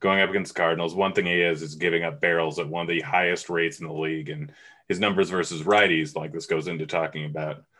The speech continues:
the Cardinals, his numbers versus righties have been, like, strikeout over the last month, strikeout or home run. He's still got a four point six X fip on the season. It helps that he's playing over in Detroit. I think this year, ballpark factors, Detroit is twentieth,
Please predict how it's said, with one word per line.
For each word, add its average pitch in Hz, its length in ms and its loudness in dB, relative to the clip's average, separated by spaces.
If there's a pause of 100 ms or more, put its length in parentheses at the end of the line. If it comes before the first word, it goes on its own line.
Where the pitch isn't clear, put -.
(200)
the 85 60 0
Cardinals, 90 560 4
his 90 140 -8
numbers 104 240 6
versus 90 340 -2
righties 85 540 2
have 78 340 -4
been, 80 420 -2 (520)
like, 73 360 0 (220)
strikeout 95 840 4
over 104 200 8
the 101 40 4
last 92 300 4
month, 78 220 -4
strikeout 92 680 2
or 82 180 0
home 85 280 -4
run. 76 340 -10 (200)
He's 95 160 -8
still 120 240 4
got 92 180 4
a 87 80 2
four 101 460 4
point 98 280 -2
six - 360 -2
X - 260 0
fip 101 240 0
on 85 140 0
the 76 80 -6
season. 92 360 -4 (300)
It 104 60 6
helps 139 200 6
that 127 100 6
he's 107 80 4
playing 107 260 2
over 98 180 4
in 95 60 0
Detroit. 85 500 -2
I 82 80 -8
think 82 240 -8
this 82 220 -4
year, 85 240 -2 (360)
ballpark 101 440 4
factors, 92 440 2
Detroit 82 520 -2
is 80 240 -4
twentieth, 90 680 -2